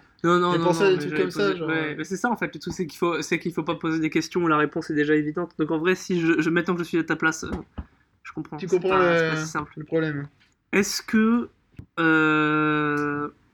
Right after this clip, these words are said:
Speaker 1: Euh, par rapport à des prénoms, est-ce que tu connais mes autres prénoms ?
Speaker 2: Ah, euh, euh, ah, je suis pas sûr, sûr. Y a... t'as un pr-, t'as un autre prénom, je, alors, t'as
Speaker 1: <laughs>
Speaker 2: deux prénoms en tout ?
Speaker 1: Oui,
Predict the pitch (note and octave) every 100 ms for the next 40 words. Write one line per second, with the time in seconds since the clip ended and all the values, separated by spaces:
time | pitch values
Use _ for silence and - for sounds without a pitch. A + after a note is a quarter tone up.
0 | _ _ _ E3 E3+ E3 D#3 _ _ -
1 | - F3+ E3+ E3+ D#3+ F3 A3 F#3 F#3+ -
2 | F3+ F#3+ G#3 E3 E3 D3+ F3+ - D#3+ E3+
3 | D#3+ _ _ _ _ _ _ _ E3+ E3+
4 | E3+ E3 - D#3 D3+ D3+ D3+ D3+ - _
5 | _ _ _ _ _ F#3 F3+ F3 F3 F3
6 | F3 F3 F3 - _ _ _ _ _ -
7 | _ - - - F3 E3+ - E3+ - F#3
8 | G3+ - _ _ _ _ _ _ _ _
9 | D#3 D#3 - _ - - F3 F3 E3+ -
10 | - - D3+ E3 E3+ F#3 F#3 - F#3 D#3
11 | D3+ - - D#3 D#3 _ _ _ D#3 -
12 | G3 G#3 - G#3+ A#3 G#3+ A3 A#3+ - E3+